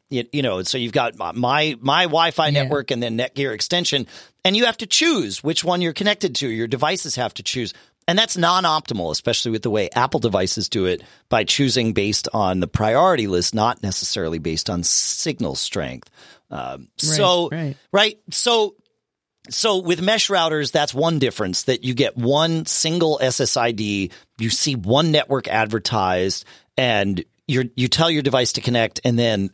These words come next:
Speaker 1: in theory, it connects to the best one. Now, this is also where mesh can be better. Not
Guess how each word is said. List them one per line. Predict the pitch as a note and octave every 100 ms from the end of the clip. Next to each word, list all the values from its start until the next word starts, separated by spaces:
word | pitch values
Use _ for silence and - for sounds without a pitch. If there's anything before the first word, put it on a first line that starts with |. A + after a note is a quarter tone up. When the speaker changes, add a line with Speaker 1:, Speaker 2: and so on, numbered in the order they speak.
| -
Speaker 1:
in | F#2
theory, | - A#3 B3 D3 G2+
it | A2
connects | - G2 F2+ -
to | - - A2+ F2+
the | F#2+
best | E2+ C#3 - -
one. | D#2 A#1+ - - - _
Now, | E3 D#3+ E3 - _
this | C#3+ F#3 F#3
is | F#3+ D#3
also | - F3 F3 - C#3
where | A#2+ A#2+ G#2+
mesh | A2 G#2+ - - -
can | - C3+ C#3 A#2+
be | G#2+
better. | D#2+ E2+ F#2+ C3
Not | A2 D#2+